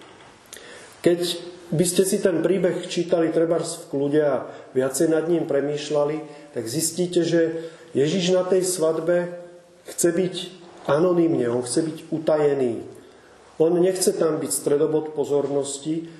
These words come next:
preto tá odpoveď jeho matke Márii môže vyznievať aj dosť príkro.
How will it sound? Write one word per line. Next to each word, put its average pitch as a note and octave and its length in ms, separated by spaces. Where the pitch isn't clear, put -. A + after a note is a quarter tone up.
preto D#3 320
tá D#3 240
odpoveď E3 880
jeho D3 480
matke D3 640
Márii C3+ 640
môže C3 240
vyznievať C#3+ 560
aj C#3+ 80
dosť D3 240
príkro. C3+ 640